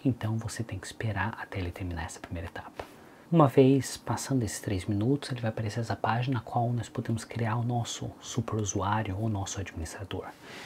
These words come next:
Então eu vou colocar o nosso usuário, Sauber Lab, nós vamos digitar nossa senha e vamos copiar essa nossa senha e vamos dar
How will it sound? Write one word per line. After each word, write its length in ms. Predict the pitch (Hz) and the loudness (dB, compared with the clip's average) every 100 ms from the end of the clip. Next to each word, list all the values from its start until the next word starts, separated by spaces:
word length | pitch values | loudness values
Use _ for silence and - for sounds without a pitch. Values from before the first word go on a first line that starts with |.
| - - - | -16 -16 4
Então 140 | 147 | 6
eu 60 | 117 | 6
vou 100 | - | 2
colocar 220 | 123 120 | -2 -2
o 60 | |
nosso 220 | 113 - 135 | -4 -2 0
usuário, 400 | 127 123 151 - | 2 2 2 -2
Sauber 400 | - - 110 113 | -2 0 2 2
Lab, 240 | 110 139 156 - | 4 4 2 0
nós 140 | 110 95 | -2 0
vamos 180 | 101 92 | 0 0
digitar 300 | - - 98 | -6 -6 -4
nossa 240 | 98 123 | -2 -4
senha 360 | - 135 160 - - - - - - - - - - - - - - - | 0 2 2 0 -8 -14 -14 -14 -14 -14 -16 -18 -16 -14 -14 -16 -18 -2
e 40 | 127 | 0
vamos 360 | 107 107 - | 2 0 -2
copiar 460 | - - - 139 117 | 0 2 2 2 0
essa 140 | - 117 | 0 -4
nossa 200 | 95 113 | -2 -4
senha 340 | - 117 135 | -2 2 2
e 40 | 127 | 2
vamos 380 | 117 110 113 | 2 0 0
dar 260 | - - | 0 0